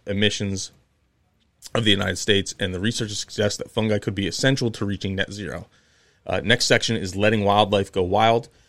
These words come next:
A twenty twenty-three study by the Yale-led, or Yale ecology professor Odwal Schmitz found that protecting and restoring populations of animals can supercharge the carbon capture capabilities of the respective ecosystems.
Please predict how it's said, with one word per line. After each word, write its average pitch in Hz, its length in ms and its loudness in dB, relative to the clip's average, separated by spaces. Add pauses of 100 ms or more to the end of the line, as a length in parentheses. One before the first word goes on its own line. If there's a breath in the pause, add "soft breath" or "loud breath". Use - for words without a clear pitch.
(120 soft breath)
A - 120 -2
twenty 123 260 2
twenty-three 123 400 0
study 117 300 4
by 104 140 2
the 98 100 -2
Yale-led, 101 680 2 (140)
or 98 100 2
Yale 104 380 4
ecology 107 400 2
professor - 500 -2
Odwal 104 520 2 (100)
Schmitz - 540 -4 (120)
found 117 340 0
that - 120 -2
protecting 131 440 -2
and 113 80 -2
restoring 110 600 -2
populations 104 580 -2
of 92 80 -6
animals 113 320 2
can 98 160 -6
supercharge 139 680 0
the 110 60 -2
carbon 117 340 0
capture 113 360 0
capabilities 98 640 -2
of 92 120 -6
the 92 80 -6
respective 98 440 -4
ecosystems. 127 720 -2